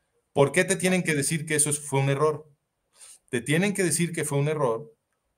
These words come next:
porque si te dicen que eso es lo que ellos querían, producir esa explosión internacional de yihadismo que salió de Afganistán,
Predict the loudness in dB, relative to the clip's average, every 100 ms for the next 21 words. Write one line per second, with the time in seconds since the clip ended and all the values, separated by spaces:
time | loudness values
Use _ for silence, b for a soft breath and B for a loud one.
0 | _ 0 0 0 0 0 2 0 2 2
1 | 4 4 4 0 2 4 2 2 2 2
2 | 2 2 -2 -2 -2 0 -2 -2 -4 -8
3 | -16 _ _ _ _ _ 2 2 2 2
4 | 2 4 4 4 6 4 6 6 6 4
5 | 2 2 2 2 0 0 -2 -2 0 0
6 | 0 -4 -4 -4 -4 -4 -6 -6 -8 -6
7 | -2 0 0 0 -2 -4 -6 -8 -10